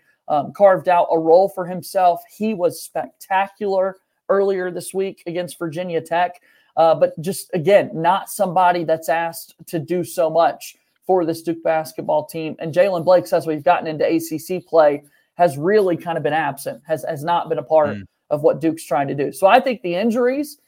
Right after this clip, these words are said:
Speaker 1: have taught us this, that Duke feels really good about those six starters
Speaker 2: <laughs>
Speaker 1: and maybe one or two more, but for whatever reason, not, not too deep of a basketball team,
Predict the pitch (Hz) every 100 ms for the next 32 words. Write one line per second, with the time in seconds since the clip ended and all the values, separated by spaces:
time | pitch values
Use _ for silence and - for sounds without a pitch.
0 | _ 214 208 220 233 226 - 180 - -
1 | - 190 165 151 262 - 240 170 143 196
2 | 262 311 220 262 262 165 - 165 165 170
3 | 180 165 - 165 - 175 160 156 160 170
4 | 165 147 - 143 - 190 196 220 254 294
5 | 277 254 220 247 226 - - 226 202 214
6 | 156 143 143 _ _ _ 139 220 214 -
7 | - 202 196 180 196 208 202 208 196 165
8 | 156 156 165 180 175 - _ 190 190 175
9 | - 202 147 190 180 - 160 156 160 156
10 | - - - 151 151 170 151 151